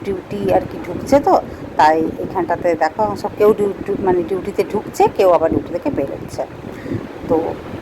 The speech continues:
এইসবই আর কি, সকালবেলায় এগুলোই দেখতে পাবে। মর্নিং ওয়াক, কেউ মর্নিং ওয়াকে, উম, থেকে ফিরছে। আর রোদটা বেশ, সূর্যটা দেখো আস্তে আস্তে কিন্তু উঠছে ভালোই, খুব রোদ হয়েছিল। তো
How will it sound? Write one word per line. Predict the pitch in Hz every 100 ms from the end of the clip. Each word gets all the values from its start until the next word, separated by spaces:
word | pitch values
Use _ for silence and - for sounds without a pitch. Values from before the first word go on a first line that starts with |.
| -
এইসবই | 233 - 277 277
আর | 233 -
কি, | -
সকালবেলায় | - - 247 269 311 359
এগুলোই | 220 202 233 247
দেখতে | 175 -
পাবে। | 165 160 180
মর্নিং | 180 180 180 180
ওয়াক, | 175 175 170 - - - -
কেউ | 196 180
মর্নিং | 180 180 180
ওয়াকে, | 180 175 180 175 175 175
উম, | 185 175 170 170 -
থেকে | - 196
ফিরছে। | - 233 240 - - 196 185 180 - - -
আর | - 160 165 185
রোদটা | 185 190 185 - 175 160
বেশ, | 202
সূর্যটা | - 190 160 - 185 185
দেখো | 175 165 285
আস্তে | 359 233 -
আস্তে | 180 - 170
কিন্তু | 156 - 165
উঠছে | 160 - 165 -
ভালোই, | 147 160 156 - - -
খুব | 311 311
রোদ | 180 175 175 170
হয়েছিল। | 160 - 165 170 - - - - - - - - - -
তো | 165 160